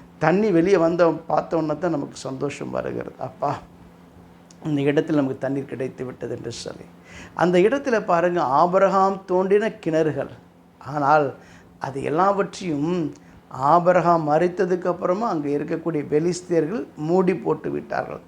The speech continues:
தூர்த்து போட்டு விட்டார்கள். ஆனால் இன்றைக்கு ஈசாக்கு அவனுடைய வேலைக்காரர்களை கொண்டு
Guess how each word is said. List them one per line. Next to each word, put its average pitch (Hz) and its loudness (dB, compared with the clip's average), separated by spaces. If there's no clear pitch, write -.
தூர்த்து 214 -2
போட்டு - -8
விட்டார்கள். 62 -8
ஆனால் 139 0
இன்றைக்கு 160 0
ஈசாக்கு 156 0
அவனுடைய 143 0
வேலைக்காரர்களை 160 2
கொண்டு 151 -8